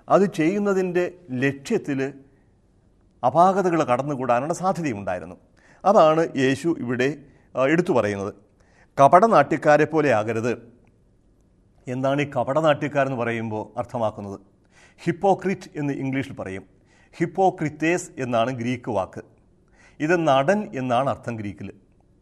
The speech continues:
ഒരു നാടകത്തിൽ അഭിനയിക്കുന്ന വ്യക്തി,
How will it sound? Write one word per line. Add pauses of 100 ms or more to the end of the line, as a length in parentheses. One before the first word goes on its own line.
(600)
ഒരു
നാടകത്തിൽ
അഭിനയിക്കുന്ന
വ്യക്തി,